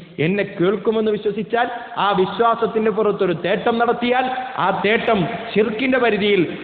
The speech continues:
അള്ളാഹു നിഷിദ്ധമാക്കിയ ന-, സ്വർഗം നിഷിദ്ധമാക്കിയ വൻപാപത്തിന്റെ പരിധിയിൽ വരും എന്നതിലൊരു തർക്കവും വേണ്ട.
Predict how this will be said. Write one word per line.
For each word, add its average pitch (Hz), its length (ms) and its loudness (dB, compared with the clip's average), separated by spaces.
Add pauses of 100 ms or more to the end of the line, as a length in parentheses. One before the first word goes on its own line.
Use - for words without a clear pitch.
അള്ളാഹു 240 480 2
നിഷിദ്ധമാക്കിയ 233 840 0 (220)
ന-, 170 120 0 (440)
സ്വർഗം 247 380 2
നിഷിദ്ധമാക്കിയ 226 720 2 (160)
വൻപാപത്തിന്റെ 233 760 2
പരിധിയിൽ 196 400 2
വരും 180 260 0 (300)
എന്നതിലൊരു 170 400 0
തർക്കവും 156 400 -4
വേണ്ട. 123 180 -6